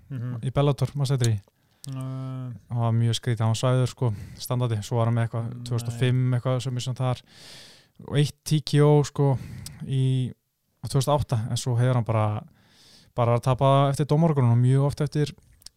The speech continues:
Speaker 2: klofnum dómarakonum. Þannig að
Speaker 1: Já.
Speaker 2: báðir, mjög erfitt að klára báða, sko.
Speaker 1: Mhm.
Speaker 2: En, en hérna,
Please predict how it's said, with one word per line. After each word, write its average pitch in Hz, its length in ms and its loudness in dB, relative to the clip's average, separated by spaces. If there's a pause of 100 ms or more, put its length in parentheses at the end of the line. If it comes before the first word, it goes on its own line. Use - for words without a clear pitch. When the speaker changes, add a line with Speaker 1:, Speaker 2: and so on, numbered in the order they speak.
(140)
Speaker 2:
klofnum 143 280 -6
dómarakonum. 127 460 -6
Þannig 107 100 -4
að 113 220 -2
Speaker 1:
Já. 120 280 -6 (120)
Speaker 2:
báðir, 143 480 0 (500)
mjög 139 200 0
erfitt 185 200 0
að 151 80 -2
klára 160 220 2
báða, 135 240 2
sko. - 180 -18 (160)
Speaker 1:
Mhm. 113 380 -10 (560)
Speaker 2:
En, 117 280 0
en 120 180 0
hérna, 110 540 0